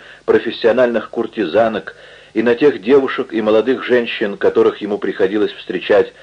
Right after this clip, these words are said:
в парижских гостиных и в провинции на каникулах, и которые внушали ему робость, почти никогда не вызывая в нем влечения. Рошель не внушала ему робости.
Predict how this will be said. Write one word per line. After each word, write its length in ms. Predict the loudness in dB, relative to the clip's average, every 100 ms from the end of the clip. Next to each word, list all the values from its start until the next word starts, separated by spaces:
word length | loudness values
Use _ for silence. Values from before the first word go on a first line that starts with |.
| -20 -20
в 100 | 0
парижских 560 | 0 0 -4 -2 0
гостиных 640 | 0 -2 -4 -6 -4 -6 -6
и 80 | -10
в 100 | -2
провинции 680 | 0 2 0 -4 2 2
на 120 | 2 0
каникулах, 680 | -2 -2 -4 -2 -2 -4 -12 -20 -20 -8
и 80 | 0
которые 400 | 2 4 4 2
внушали 420 | -2 0 0 0
ему 360 | -2 -2 -2 -2
робость, 680 | 4 4 4 -2 -14 -20 _ -20 -20 -20 -4
почти 340 | -4 -2 -4
никогда 420 | 0 0 4 2
не 120 | 2
вызывая 440 | 0 2 4 4 2
в 60 |
нем 180 | 0 -4
влечения. 760 | -6 -8 -6 -6 -8 -8 -14 -18 _ _ _ _ -20 -20 -10
Рошель 520 | 0 0 2 4 4 4
не 120 | 2
внушала 480 | 2 -2 2 4 4
ему 240 | 2 0
робости. 580 | 0 0 -4 -16 -16